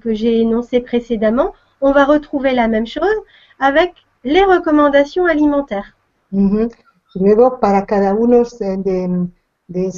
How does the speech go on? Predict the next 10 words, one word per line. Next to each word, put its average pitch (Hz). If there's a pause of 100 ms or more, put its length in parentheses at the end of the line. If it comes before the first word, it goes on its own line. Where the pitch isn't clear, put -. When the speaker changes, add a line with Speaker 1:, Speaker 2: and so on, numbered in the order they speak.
(220)
Speaker 2:
la, 175
de 175
los, 165
eh, 170 (1160)
de 165
cada 196
tipo 226 (180)
de, 175
de 165
personalidad, 175